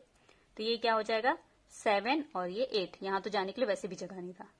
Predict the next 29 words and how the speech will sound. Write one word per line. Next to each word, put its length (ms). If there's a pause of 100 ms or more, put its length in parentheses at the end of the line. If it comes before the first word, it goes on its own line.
(360)
अब 200
टोटल 240
नाम 200
क्या 160
हो 60
जाएगा 220
इसका? 240
देखो, 280 (1300)
सबसे 300
पहले 280
सब्स्टिट्यूएंट 580
का 100
नाम 160
लिखना 200
है, 100
तो 100
सब्स्टिट्यूएंट 640
क्या 140
है 140
यहाँ 260
पे? 180 (220)
क्लोरो। 340
कौन 260
से 100
नंबर 240
पे? 140
एट 320
नंबर 260
पे, 200